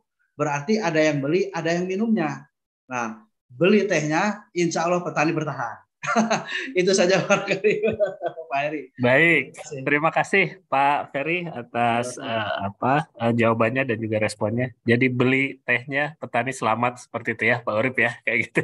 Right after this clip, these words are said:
Speaker 2: ya tuh. Baik, untuk yang, eh, terakhir ini mungkin, eh,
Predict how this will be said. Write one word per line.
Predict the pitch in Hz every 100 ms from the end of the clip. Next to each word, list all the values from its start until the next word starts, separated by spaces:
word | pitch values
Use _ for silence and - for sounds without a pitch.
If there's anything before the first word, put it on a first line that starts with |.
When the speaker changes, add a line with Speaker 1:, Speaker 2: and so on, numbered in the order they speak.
| 196
Speaker 2:
ya | 151 165
tuh. | 135 123 - - _ - - _
Baik, | - 190
untuk | 196 196
yang, | 196 190 190 190 180 160 -
eh, | 160 170 180 185 185
terakhir | 170 165 196
ini | 185 190
mungkin, | 190 156 151 165 165 147
eh, | 139 139